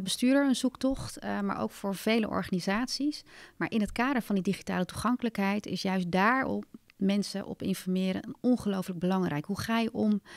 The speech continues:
met die A V G en is het veilig, eh, om informatie via die digitale weg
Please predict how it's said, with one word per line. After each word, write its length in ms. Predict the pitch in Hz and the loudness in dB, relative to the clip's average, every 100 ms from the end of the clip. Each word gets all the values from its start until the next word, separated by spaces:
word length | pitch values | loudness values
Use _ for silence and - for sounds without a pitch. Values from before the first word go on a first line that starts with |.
| - - | -20 -6
met 180 | 196 185 | -6 -4
die 120 | - | -4
A 140 | 185 | -4
V 140 | - 175 | -4 -4
G 60 | |
en 240 | 175 170 175 | -4 -2 0
is 120 | 208 | 0
het 140 | 208 | -2
veilig, 600 | - 214 233 180 165 - - _ | 0 2 2 2 -2 -8 -16 _
eh, 240 | - 180 180 | -8 -6 -4
om 180 | - 190 | -4 -6
informatie 680 | - 190 180 175 170 165 175 | -2 -4 0 0 0 -2 -6
via 200 | - 190 | -4 -2
die 120 | 180 | -2
digitale 520 | 170 180 - 170 165 175 | -2 -6 -6 -6 -4 -4
weg 260 | 175 - | -4 -6